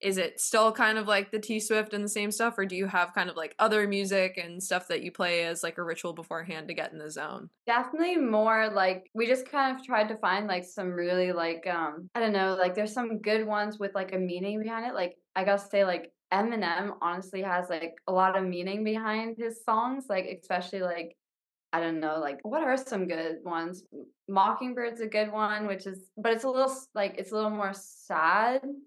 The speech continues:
Speaker 2: but, like, some really good, like, just upbeat, but as well as, like, a meaning that, like, go get it and don't, like,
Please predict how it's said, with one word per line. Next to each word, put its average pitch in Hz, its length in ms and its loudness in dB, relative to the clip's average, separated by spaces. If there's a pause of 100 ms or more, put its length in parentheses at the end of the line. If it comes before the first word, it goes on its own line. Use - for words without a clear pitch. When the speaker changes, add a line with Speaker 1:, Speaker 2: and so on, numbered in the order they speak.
(440)
Speaker 2:
but, 185 240 6
like, 185 380 2 (340)
some 254 280 2
really 214 340 2
good, 185 320 0
like, 156 260 -2 (380)
just 190 220 -6 (180)
upbeat, 202 640 2 (160)
but 185 340 4
as 185 240 0
well 180 280 4
as, 180 60 -10
like, 175 180 -4
a 175 60 0
meaning 180 500 -4
that, 165 180 -4
like, 165 180 -4 (480)
go 185 220 4
get 180 260 2
it 240 240 -2 (380)
and 180 180 -4
don't, 175 260 0
like, 170 260 -2